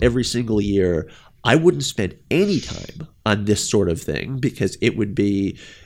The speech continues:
it, it would just be so risky and not, not, I wouldn't be incentivized to do it. But this is the type of thing that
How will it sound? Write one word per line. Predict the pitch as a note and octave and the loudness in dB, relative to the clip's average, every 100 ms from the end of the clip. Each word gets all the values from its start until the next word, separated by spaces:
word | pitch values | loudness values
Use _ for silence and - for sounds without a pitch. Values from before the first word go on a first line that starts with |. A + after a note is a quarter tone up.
| - _ - | -20 _ -2
it, | B2+ - - | -2 -2 2
it | G#2+ | 4
would | A#2+ | 2
just | A2+ A2 | -2 -2
be | - A2 A2 A2 G#2+ G#2+ - | 2 4 4 2 0 -4 -8
so | - - - - D3 E3+ E3+ | -8 -8 -2 4 6 8 8
risky | D3 D3+ D3 - - - D#3+ - | 6 4 0 -4 -8 -8 -12 -8
and | F#2+ G2+ | -6 -2
not, | G2 G#2+ - | 2 0 0
not, | - F#2+ F#2+ - | 0 0 0 -4
I | G#2+ | -2
wouldn't | G#2 A2+ A2+ | 2 2 0
be | A2+ | -2
incentivized | A2+ - G#2 F#2 F2 - | 0 0 -2 0 -2 -2
to | |
do | - F#3 | 2 2
it. | A#2+ - - - - _ _ | 2 -4 -12 -20 -20 _ _
But | - C3 G2+ - - - - _ - | 0 2 0 -2 -10 -20 -20 _ -12
this | A#2+ B2 D3+ D#3 | -6 2 4 4
is | C#3 | 0
the | C3+ | 0
type | - A2+ - | 0 -2 -2
of | |
thing | - C#3 B2 G#2 G2 | -4 -2 -2 -4 -2
that | G2+ G2 F#2 | 0 0 -4